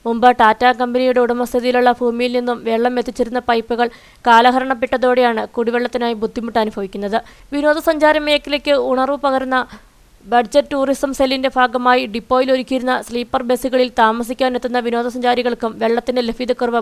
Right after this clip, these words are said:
ബുദ്ധിമുട്ട് സമ്മാനിച്ചു. ഈ പ്രശ്നത്തിനാണ് ഐ എൻ ടി യു സി പ്രവർത്തകർ പരിഹാരം കണ്ടത്. മുൻ എം എൽ എ എ കെ മണി തന്റെ ഓണറേറിയം തുകയിൽ നിന്ന് പതിനായിരം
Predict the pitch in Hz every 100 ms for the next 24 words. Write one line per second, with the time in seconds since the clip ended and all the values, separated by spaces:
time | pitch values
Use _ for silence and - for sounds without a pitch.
0 | 208 - 233 220 214 202 202 202 226 -
1 | - - - - 247 254 247 - 254 254
2 | 240 233 - 226 240 240 254 254 254 240
3 | 226 233 220 226 214 220 220 208 202 202
4 | 226 - _ _ 285 330 349 330 311 311
5 | 311 294 262 269 311 302 294 285 277 254
6 | 269 254 254 269 277 285 285 269 262 262
7 | 262 262 254 240 240 254 262 269